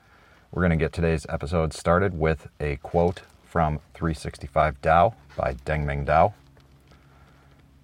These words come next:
Today is August ninth, two thousand twenty-one. It is the two hundred and twenty-first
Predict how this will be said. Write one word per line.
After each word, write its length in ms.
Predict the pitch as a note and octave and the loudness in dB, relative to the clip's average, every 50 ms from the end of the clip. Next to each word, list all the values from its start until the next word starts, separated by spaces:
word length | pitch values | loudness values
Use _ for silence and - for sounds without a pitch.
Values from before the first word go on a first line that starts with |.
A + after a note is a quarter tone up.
| _ - | _ -8
Today 320 | - D#2+ F2 F#2 F#2 F2+ | 0 2 4 4 4 4
is 480 | - - F2 F2+ E2+ D#2+ D2 - - - - _ _ _ _ - | 2 0 0 0 0 0 -2 -6 -12 -18 -20 _ _ _ _ 2
August 500 | E2 F2+ F#2 F2 E2+ E2+ - - - - - - - | 2 4 4 2 0 -2 -4 -6 -16 -20 -20 -16 -10
ninth, 540 | D2 D2 D#2 E2+ F#2+ F#2 D2+ C#2+ - - - _ | -8 -4 -2 0 0 0 0 -4 -10 -16 -20 _
two 160 | - - F2 | -8 -8 -6
thousand 320 | - F2+ E2 D#2 C#2 D2 C#2+ | -2 -2 -2 -2 -2 -6 -8
twenty-one. 720 | - - F2+ E2+ E2+ D2+ C2+ C#2 F2+ G2+ G2 E2 C#2+ C#2 - - - - - - - - - - - - | -4 -2 -2 -2 -2 -4 -2 2 4 4 4 4 0 -4 -10 -14 -20 -20 -20 -20 -20 -20 -20 -20 -18 -8
It 100 | - E2 | -4 -2
is 120 | F#2 E2+ - | -2 -2 -2
the 100 | F2+ F2 | -6 -8
two 200 | - - A#2 F#2 | -4 -4 -2 2
hundred 260 | A#2 B2 A#2 G2+ F2+ | 2 2 2 2 0
and 140 | E2 D#2 - | 0 -2 -2
twenty-first 800 | - - A2+ A2 F#2 E2 - - - G2+ G#2 F2+ - - - | 0 0 2 2 2 0 -4 -2 0 2 2 2 0 -6 -18